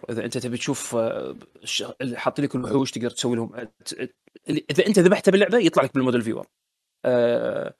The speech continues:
في كم وحش أنا ما شفتهم باللعبة للحين، يمكن واحد من الدروب اللي أنا ما رحتها، فمو طالعين لي بالموديل فيور، فقعدت أزوم فيهم أطالع تفاصيلهم، والله حلوة يعني، بس لا تعتبرها هاي بادجت جيم.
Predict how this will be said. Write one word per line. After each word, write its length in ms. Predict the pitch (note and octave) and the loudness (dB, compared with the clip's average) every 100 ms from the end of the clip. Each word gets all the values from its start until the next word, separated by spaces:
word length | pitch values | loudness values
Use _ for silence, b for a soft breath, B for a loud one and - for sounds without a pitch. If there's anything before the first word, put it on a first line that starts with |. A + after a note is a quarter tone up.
| _ _ | _ _
في 120 | F3 | -2
كم 200 | - D#3 | 2 4
وحش 160 | E3 D#3 | 6 6
أنا 100 | C3+ | 6
ما 280 | C#3+ C#3 B2+ | 8 6 6
شفتهم 360 | - - A2+ | 2 -2 0
باللعبة 260 | B2+ A2+ A#2 | 2 4 4
للحين، 280 | C3+ A#2+ A#2+ | 4 2 -2
يمكن 220 | A#2+ B2 | -2 2
واحد 220 | C3 A#2 | 2 2
من 80 | A#2+ | 0
الدروب 300 | B2 C#3 A#2+ | 4 4 6
اللي 100 | A#2+ | 4
أنا 100 | A#2 | 2
ما 100 | A#2+ | 0
رحتها، 360 | B2+ - C#3 - | -2 -2 -6 -6
فمو 920 | - A2 A#2 A#2+ A#2 - _ - D3 D3 | -6 -2 -2 -2 -6 -12 _ -10 -2 4
طالعين 260 | B2 B2 | 4 4
لي 60 | A#2 | -2
بالموديل 380 | A2 G#2+ A#2 A2 | -4 -4 -6 -6
فيور، 240 | A2+ G#2+ | -6 -6
فقعدت 380 | - B2 C3+ E3 | -6 -4 0 4
أزوم 340 | D3+ D#3+ D3 | 8 8 6
فيهم 340 | B2 C#3 B2 A#2+ | 4 2 4 4
أطالع 360 | A#2 B2 A#2+ | 4 6 6
تفاصيلهم، 720 | A2 - A#2 A#2 B2+ A#2+ A2+ | 2 -2 0 0 0 0 -2
والله 160 | A#2+ B2+ | -4 -4
حلوة 280 | G#3 G3+ G#2+ | -2 2 2
يعني، 320 | G#2+ A2+ - _ _ _ _ _ _ _ | 0 -10 -18 _ _ _ _ _ _ _
بس 300 | D3+ F#3+ - | 0 2 6
لا 60 | A#3+ | 6
تعتبرها 640 | G3 F#3 F#3 F3 D#3+ C#3 | 6 4 6 8 8 8
هاي 100 | D3 | 6
بادجت 380 | B2 C#3 C3 - | 6 2 0 0
جيم. 360 | C#3 C3 B2+ | 2 4 2